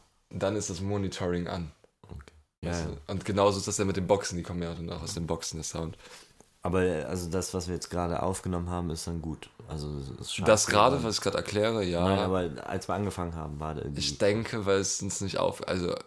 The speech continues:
Speaker 1: ja, es wird schon machbar sein, aber das am Ende, wo ich dann geflüstert hab, da, weil das zu laut ist und zu sehr rückgekoppelt ist. Oder rückgeschaltet.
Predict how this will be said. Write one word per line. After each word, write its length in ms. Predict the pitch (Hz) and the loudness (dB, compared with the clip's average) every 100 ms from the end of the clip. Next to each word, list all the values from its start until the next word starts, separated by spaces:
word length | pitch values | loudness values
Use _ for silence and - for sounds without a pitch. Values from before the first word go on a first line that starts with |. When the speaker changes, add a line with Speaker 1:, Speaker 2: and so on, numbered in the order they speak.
| - | -6
Speaker 1:
ja, 320 | 90 82 82 | 0 2 2
es 200 | 85 - | -2 -4
wird 140 | 87 85 | -6 -4
schon 140 | 82 | -4
machbar 240 | 82 - 85 | -4 -4 -2
sein, 180 | 82 | 0
aber 160 | 92 87 | 0 0
das 380 | 85 85 - - _ | -2 -2 -4 -10 _
am 140 | - 82 | -6 -2
Ende, 300 | 87 85 80 | 0 -2 -2
wo 60 | |
ich 100 | 80 | -4
dann 120 | - 85 | -4 -4
geflüstert 480 | 80 87 - - | -6 -8 -8 -10
hab, 100 | 78 - _ _ | -10 -12 _ _
da, 260 | - 82 80 | -2 0 2
weil 120 | 82 | 0
das 420 | 87 - - - | 0 -2 -4 -4
zu 180 | - - | -4 0
laut 260 | 95 87 90 | 2 2 2
ist 120 | 87 | -2
und 120 | 90 | -4
zu 260 | - - 87 | -4 -4 -4
sehr 400 | 85 87 85 - - - | -2 0 -2 -6 -10 -10
rückgekoppelt 560 | - - 85 - 85 | -10 -10 -10 -8 -12
ist. 160 | - - - - | -12 -20 -20 -12
Oder 200 | 82 78 | -8 -6
rückgeschaltet. 480 | 80 - - 78 - | -6 -6 -6 -6 -8